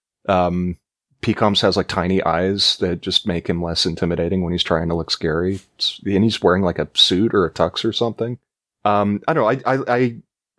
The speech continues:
I did kinda like the stuff with, like, the kids, um, even though it's still, like, the kind of very heavy-handed, like, special after, you know, after-school special One Piece episode, uh,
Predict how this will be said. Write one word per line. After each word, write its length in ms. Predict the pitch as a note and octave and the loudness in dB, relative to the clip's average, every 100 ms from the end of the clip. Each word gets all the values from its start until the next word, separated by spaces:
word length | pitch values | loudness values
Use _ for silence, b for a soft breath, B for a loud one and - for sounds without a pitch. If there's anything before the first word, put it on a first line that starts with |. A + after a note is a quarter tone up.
| - | -2
I 60 | B2 | 0
did 200 | B2+ C#3+ | 2 0
kinda 220 | D3+ C#3 | 2 4
like 240 | G2+ F#2+ G2 | 6 4 2
the 80 | |
stuff 380 | - - F#2+ - | 0 4 2 2
with, 220 | G2 F2 G2 | 0 0 0
like, 220 | E2+ - | 0 -2
the 80 | F#2 | -4
kids, 600 | - E2 F#2 F#2+ - - _ _ _ - | 0 0 0 0 -2 -6 _ _ _ 0
um, 460 | F#2+ F2+ F2 F2+ - | 2 4 2 -2 0
even 240 | A2 G2+ | 0 4
though 100 | G#2 | 4
it's 120 | F#2+ - | 4 0
still, 380 | - - A2 | -6 -4 0
like, 160 | F#2+ F#2 | 0 0
the 80 | G2 | -4
kind 220 | - F#2+ | 0 0
of 60 | F2+ | 0
very 400 | F2 G2+ F2+ E2+ | -4 -2 -2 0
heavy-handed, 720 | F#2 E2+ D#2+ E2+ E2+ E2+ E2+ | -2 -2 -4 -4 -2 -2 -2
like, 380 | F2 E2 E2 - _ _ _ _ F#3 F3 _ _ _ _ - | -2 -2 -4 -10 _ _ _ _ -16 -16 _ _ _ _ -12
special 400 | - - F#2 F#2 | -4 0 2 2
after, 360 | E2+ - F#2 G2 F2+ | 2 0 -2 -2 -2
you 140 | G2+ | -2
know, 200 | D#2+ D#2+ | 0 -2
after-school 440 | F2 E2+ F#2 - E2+ | -2 -2 -4 -4 -4
special 360 | - E2 F#2+ | -2 0 0
One 200 | E2+ E2 | 0 -2
Piece 320 | D#2 E2+ D#2+ - | -2 -2 -2 -2
episode, 560 | E2+ F2+ - E2 E2 E2+ | -4 -4 -4 -2 -2 -2
uh, 200 | F2 | -4